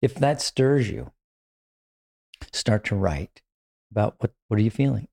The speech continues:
And I tell people, just throw it up and just write, "What am I feeling? And then what am I thinking? And then what do I wanna do with that?" And if you would just do that every day for a period of, of three weeks,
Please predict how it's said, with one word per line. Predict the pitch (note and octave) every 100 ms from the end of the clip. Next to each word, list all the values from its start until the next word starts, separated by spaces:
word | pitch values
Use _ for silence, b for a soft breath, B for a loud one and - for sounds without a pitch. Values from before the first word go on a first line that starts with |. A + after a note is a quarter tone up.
| -
And | G#2
I | G#2
tell | G2+ A#2+
people, | B2 G#2+
just | G#2 A#2 - _ _ _ _ -
throw | G2+ G2
it | A#2
up | A#2+ G2+ - - _ _ _
and | G#2+ G#2 G2+ G2+ G2+ - - A2
just | G#2+ G#2
write, | A2+
"What | G#2+ B2
am |
I | C3
feeling? | B2+ D3+ G2 E2+ -
And | G#2 G2
then | G2
what | B2
am |
I | A#2+
thinking? | A2 C3+ B2+ - - - -
And | G2+
then | G2
what | G2+
do | G#2
I |
wanna | G2 F#2+ F2+
do | -
with | - -
that?" | - - _ _ -
And | A2
if | G2+
you | A#2
would | A#2
just | G#2+ A2+ - G#2
do | A2
that | C3 A2
every | G#2+ A2 A2+ G#2
day | F#2+ E2+ - G2 - _ _ _ _ -
for | G2+
a |
period | - A2 G#2
of, | G2+ - -
of | - -
three | C3+ D3
weeks, | F2 - -